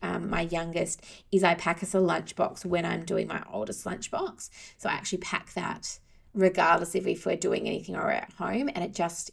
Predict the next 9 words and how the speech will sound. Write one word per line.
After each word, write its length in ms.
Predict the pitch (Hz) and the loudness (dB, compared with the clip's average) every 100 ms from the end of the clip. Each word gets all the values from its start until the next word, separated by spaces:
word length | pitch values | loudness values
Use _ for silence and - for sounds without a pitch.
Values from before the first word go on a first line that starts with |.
| - | -2
is, 180 | 175 - | -2 -2
again, 600 | 190 - 180 175 208 269 - - _ | -6 0 0 2 0 0 -8 -20 _
less 340 | 208 180 175 - | 6 6 6 -2
decision 460 | 170 170 165 170 | -6 -2 -2 -2
making 500 | 165 160 160 160 - | -4 -4 -6 -8 -10
about 280 | - - 214 - _ _ - | -12 -12 -14 -16 _ _ -10
what's 360 | 180 170 - - | -4 -4 -6 -8
for 140 | 180 | -6
lunch. 600 | - - - - - - | -4 -6 -8 -6 -4 -4